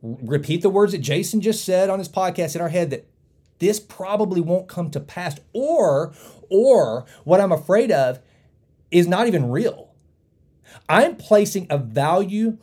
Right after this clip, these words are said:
I'm, I'm running this through my, my filter of meaning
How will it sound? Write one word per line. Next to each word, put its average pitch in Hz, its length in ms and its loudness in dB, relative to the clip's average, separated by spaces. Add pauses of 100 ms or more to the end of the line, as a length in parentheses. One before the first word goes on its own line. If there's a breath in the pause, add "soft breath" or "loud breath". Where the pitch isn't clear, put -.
(280 loud breath)
I'm, 208 240 2
I'm 156 160 2
running 220 320 2
this 190 160 -2
through 190 220 -4
my, 175 400 -2
my 160 180 -2
filter 165 480 -4
of 127 100 -2
meaning 165 560 -4